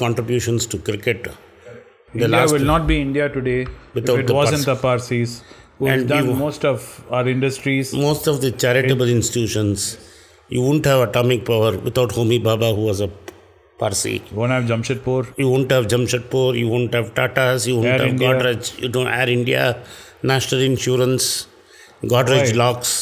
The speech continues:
Speaker 2: Telco.
Speaker 1: Godrej Soaps, Tata Engineering Locomotive Company. So this is, the Parsis have,
Speaker 2: T C S.
Speaker 1: uh, the Parsis have done a lot
Speaker 2: For this
Speaker 1: for this
Speaker 2: country.
Speaker 1: country. And,
Speaker 2: At the
Speaker 1: uh,
Speaker 2: same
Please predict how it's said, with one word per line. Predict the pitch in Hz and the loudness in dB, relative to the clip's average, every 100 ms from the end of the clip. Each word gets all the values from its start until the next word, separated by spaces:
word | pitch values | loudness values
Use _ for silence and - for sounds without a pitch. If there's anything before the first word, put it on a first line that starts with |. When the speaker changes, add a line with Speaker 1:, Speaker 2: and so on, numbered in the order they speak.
| - - - | -8 -16 -4
Speaker 2:
Telco. | 147 | 0
Speaker 1:
Godrej | 135 131 139 101 | 2 2 2 2
Soaps, | 131 123 - - - - - - _ _ _ _ | 0 0 -4 -4 -8 -20 -20 -20 _ _ _ _
Tata | 127 127 127 | 0 2 2
Engineering | 120 127 123 117 113 | 2 2 2 2 2
Locomotive | 117 117 123 120 117 107 | 0 0 -2 0 -4 -2
Company. | 110 113 113 117 | -4 -2 -4 -2
So | 139 123 | -2 0
this | 135 127 | -2 -2
is, | 117 - - - - _ | -4 -10 -20 -20 -20 _
the | 127 123 | -4 0
Parsis | 147 147 147 | 2 4 4
have, | 143 147 | 2 2
Speaker 2:
T | |
C | - | -2
S. | - 123 113 | -4 0 0
Speaker 1:
uh, | 87 71 - - - - - _ _ | 0 -4 -14 -20 -20 -20 -20 _ _
the | 127 120 | -4 0
Parsis | 135 147 151 135 | 0 2 0 2
have | 127 101 | 0 0
done | 123 123 123 | 2 2 2
a | 101 95 104 | 0 0 0
lot | 113 110 - - - - - - - | 0 -4 -14 -20 -20 -20 -20 -16 -6
Speaker 2:
For | 123 | -2
this | 123 | 0
Speaker 1:
for | 120 | 2
this | 120 120 | 0 2
Speaker 2:
country. | 120 95 90 | -2 0 -4
Speaker 1:
country. | 90 - - - - - - - - _ - 113 120 | -6 -12 -20 -20 -20 -20 -20 -20 -20 _ -8 -2 0
And, | 120 | 2
Speaker 2:
At | 113 117 | 2 2
the | 107 | 2
Speaker 1:
uh, | 147 | 0
Speaker 2:
same | 143 | 0